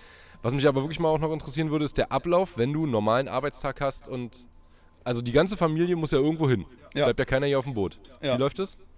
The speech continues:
Speaker 2: Äh, die Frau steht immer schon extrem früh auf, weil die immer Frühdienst macht. Die fährt, die hat ihr eigenes Boot, äh, mit dem sie rüberfährt, äh, zu dem Hafen, wo wir halt auch den offiziell-, unseren offiziellen Liegeplatz haben.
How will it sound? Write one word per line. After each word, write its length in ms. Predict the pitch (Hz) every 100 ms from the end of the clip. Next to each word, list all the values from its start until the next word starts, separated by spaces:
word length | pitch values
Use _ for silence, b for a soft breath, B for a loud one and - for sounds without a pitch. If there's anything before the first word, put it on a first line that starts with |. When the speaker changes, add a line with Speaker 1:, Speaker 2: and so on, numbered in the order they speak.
| - b b b b -
Speaker 2:
Äh, 580 | 123 135 127 123 120 117
die 160 | 110 117
Frau 240 | 104 120
steht 160 | 165 -
immer 160 | 143 135
schon 200 | 131 117
extrem 520 | 113 - - 127 117
früh 220 | - 123
auf, 140 | 143
weil 100 | 135
die 60 | 120
immer 160 | 123 110
Frühdienst 440 | - 170 143 123
macht. 420 | 143 170 - -
Die 140 | 151 160
fährt, 380 | - 143 135 -
die 60 |
hat 100 | 127
ihr 80 | 127
eigenes 260 | 127 214 214
Boot, 280 | - 233 - - b b b b -
äh, 140 | 160
mit 160 | 156 147
dem 120 | 151
sie 80 | 135
rüberfährt, 440 | 185 175 170 165
äh, 160 | - 139
zu 120 | 135
dem 180 | 131 113
Hafen, 300 | 127 156 170
wo 120 | 131
wir 140 | 120
halt 160 | 113 110
auch 120 | 110
den 180 | - 107
offiziell-, 400 | 104 - 107 110
unseren 220 | 101 104
offiziellen 420 | 117 120 139 160
Liegeplatz 400 | 147 156 - 135 -
haben. 220 | 127